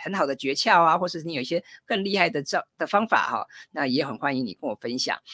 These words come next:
啊，或者是你发现有什么更好用的工具啊，或者是有一些免费资源，也很欢迎你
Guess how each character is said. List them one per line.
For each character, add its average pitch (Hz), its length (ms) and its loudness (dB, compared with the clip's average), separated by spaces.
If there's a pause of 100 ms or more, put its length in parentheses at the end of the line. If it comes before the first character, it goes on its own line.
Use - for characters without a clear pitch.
(220)
啊， 107 140 -8
或 185 120 -4
者 - 80 -6
是 196 120 0
你 135 120 -2
发 147 120 0
现 143 260 -2
有 123 100 -10
什 - 140 -12
么 127 60 -8
更 208 120 -4
好 139 140 -2
用 170 100 0
的 143 80 -2
工 208 280 0
具 202 240 -4
啊， 139 200 4
或 156 140 -4
者 156 80 -6
是 131 140 -6
有 120 100 -2
一 - 20 -4
些 151 100 -6
免 127 220 -4
费 180 140 -4
资 185 240 -4
源， 139 260 -2
也 123 140 -8
很 113 200 -10
欢 165 220 -2
迎 120 160 -4
你 131 200 -6